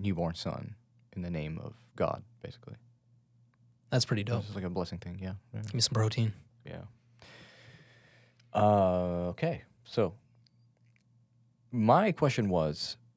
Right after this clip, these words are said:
Speaker 1: why do we celebrate birth but not death? And I know there are some,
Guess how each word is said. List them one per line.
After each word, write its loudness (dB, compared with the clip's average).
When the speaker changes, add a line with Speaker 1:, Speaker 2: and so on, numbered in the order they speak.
Speaker 1:
why 6
do 2
we 4
celebrate 0
birth -2
but -2
not 0
death? -2
And 6
I 6
know 6
there 2
are 2
some, -6